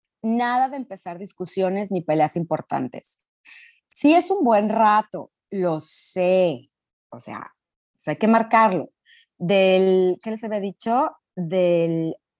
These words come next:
treinta de octubre al doce de enero, octubre, noviembre, diciembre, pues sí, son dos meses y medio. Nada, o sea, si podemos evitar iniciar un pleito importante, evitemos.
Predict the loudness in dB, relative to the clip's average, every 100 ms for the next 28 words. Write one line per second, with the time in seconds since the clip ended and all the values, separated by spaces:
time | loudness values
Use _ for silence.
0 | _ _ _ _ 0 4 4 0 -4 -8
1 | -10 -8 -6 -6 -12 -14 -4 2 2 2
2 | 2 2 2 -2 -2 -4 -6 -8 -10 -8
3 | -4 -2 -2 2 4 4 4 -2 -16 -20
4 | -20 _ 0 2 4 6 6 6 6 4
5 | 2 0 -2 -2 -2 -2 -6 -12 _ _
6 | -20 _ -4 0 2 0 -4 -8 -12 -14
7 | -12 -10 -2 0 2 0 0 -4 -6 -4
8 | -4 -4 -2 -2 -4 -8 -20 _ _ -2
9 | 0 -2 -4 -2 2 2 0 -6 -6 -6
10 | 0 0 0 -4 -8 -12 -6 -4 -2 -2
11 | -2 -2 -4 -6 -10 -10 -18